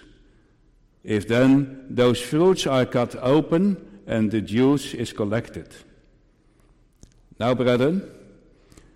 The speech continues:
those flowers, those poppy flowers, those poppies, which can then show off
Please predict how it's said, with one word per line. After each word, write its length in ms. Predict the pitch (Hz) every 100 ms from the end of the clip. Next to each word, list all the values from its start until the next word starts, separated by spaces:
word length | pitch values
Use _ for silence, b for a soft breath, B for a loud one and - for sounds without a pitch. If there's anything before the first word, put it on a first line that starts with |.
| b -
those 400 | 92 127 131 -
flowers, 760 | 139 127 95 139 - - - - b b b b b b b b b b _ _ -
those 360 | 104 113 110 -
poppy 320 | 180 170 107
flowers, 760 | - 107 104 101 117 120 - -
those 520 | - 110 117 113 -
poppies, 760 | - 127 - 113 135 - - - - b b b b b -
which 340 | 117 113 -
can 300 | 135 143 147
then 240 | 135 123
show 460 | 113 - 147 170 165
off 320 | 147 135 -